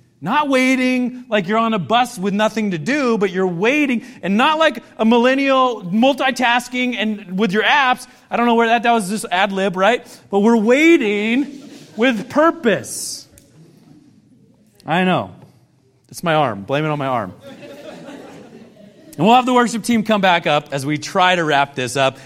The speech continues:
Letter B, he will make all things new. We already looked at that. There'll be a new heaven and a new earth. When Jesus returns,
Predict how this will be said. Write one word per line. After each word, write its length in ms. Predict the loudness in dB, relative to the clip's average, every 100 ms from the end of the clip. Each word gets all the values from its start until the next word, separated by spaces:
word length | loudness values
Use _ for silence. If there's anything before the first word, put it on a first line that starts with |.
| -8
Letter 300 | 2 4 4
B, 520 | 2 0 2 2 0 -4 -20 -20 2
he 160 | 6
will 180 | 6 6
make 360 | 4 2 0 2
all 220 | 4 4
things 380 | 2 0 -2 -2
new. 320 | 0 2 2
We 160 | 2 4
already 280 | 4 2
looked 240 | 2 0 0
at 140 | -2
that. 200 | 0 -2 -4 -6
There'll 80 | 0
be 120 | 2
a 40 |
new 300 | 4 4 6
heaven 480 | 6 4 2 0 -2
and 160 | -2 0
a 40 |
new 180 | 2 2
earth. 180 | 2 0
When 160 | -4 -2
Jesus 440 | 0 0 0 -4
returns, 480 | -4 0 0 0